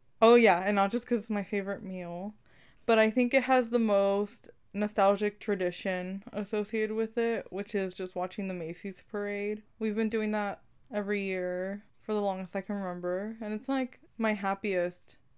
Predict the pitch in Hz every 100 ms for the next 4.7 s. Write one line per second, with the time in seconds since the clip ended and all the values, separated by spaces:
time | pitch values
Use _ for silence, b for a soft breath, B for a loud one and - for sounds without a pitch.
0 | _ 220 233 226 240 269 - 214 196 185
1 | 175 175 180 185 214 208 233 226 214 208
2 | 202 202 208 208 - - _ - 208 196
3 | 185 190 190 196 190 156 147 151 165 175
4 | 180 170 147 156 151 170